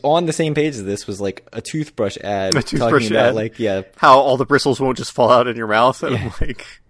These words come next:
Speaker 2: sounds
Speaker 1: It,
Speaker 2: good.
Speaker 1: it was like a, and they called it a prophylactic, which I found funny. Anyway.
Speaker 2: That, that was the name of the toothbrush, yes, the prophylactic.
Speaker 1: But it was, like, pro hyphen phil hyphen actic. I was like, "What is going on here?" Anyways, that's enough about Life magazine nineteen forty-eight.
Speaker 2: Is it, though?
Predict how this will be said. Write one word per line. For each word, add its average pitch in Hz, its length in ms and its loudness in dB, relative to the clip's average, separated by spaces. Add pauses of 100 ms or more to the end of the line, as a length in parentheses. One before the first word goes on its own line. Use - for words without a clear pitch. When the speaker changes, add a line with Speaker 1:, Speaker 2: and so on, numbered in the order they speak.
(560)
Speaker 2:
sounds 311 200 2
Speaker 1:
It, - 40 -10
Speaker 2:
good. 127 220 0 (200)
Speaker 1:
it 139 100 0
was 120 200 0
like 120 180 -2
a, 107 240 0
and 139 140 -2
they 127 100 0
called 123 280 0
it 101 60 -2
a 92 40 -6
prophylactic, 92 640 -6
which 87 120 -14
I 92 60 -10
found 92 220 -14
funny. - 240 -18 (140)
Anyway. 98 260 -10
Speaker 2:
That, 139 280 2
that 147 120 6
was 135 140 0
the 143 80 -4
name 120 320 -2
of 107 120 -4
the 117 80 -12
toothbrush, - 440 -12
yes, - 160 -12
the - 100 -8
prophylactic. - 840 -4
Speaker 1:
But 123 140 0
it - 20 2
was, 113 120 0
like, 110 180 -4
pro 117 300 2
hyphen 101 500 -6 (100)
phil 95 400 -4
hyphen 92 320 -8
actic. - 440 -14 (160)
I - 40 -18
was - 60 -18
like, - 120 -20
"What 127 280 -12
is 107 80 -14
going 113 200 -10
on 117 120 -10
here?" 92 160 -14
Anyways, 113 400 -2
that's 117 180 -6
enough 104 160 -8
about 87 240 -6
Life 90 180 -8
magazine 90 340 -10
nineteen 90 300 -10
forty-eight. 90 440 -10 (880)
Speaker 2:
Is 135 140 0
it, 143 120 0
though? 143 220 2